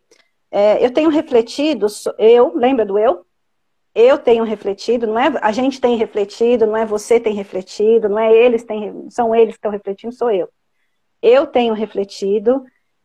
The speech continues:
que, ah, as reuniões das nove horas da manhã que a gente faz com tal cliente, ela, é, está causando algum desconforto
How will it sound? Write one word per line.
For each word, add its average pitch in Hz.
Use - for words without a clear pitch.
que, 269
ah, 208
as 233
reuniões 262
das 220
nove 233
horas 208
da 208
manhã 196
que 202
a 196
gente 214
faz 196
com 185
tal 247
cliente, 214
ela, 240
é, 214
está -
causando 262
algum 247
desconforto 254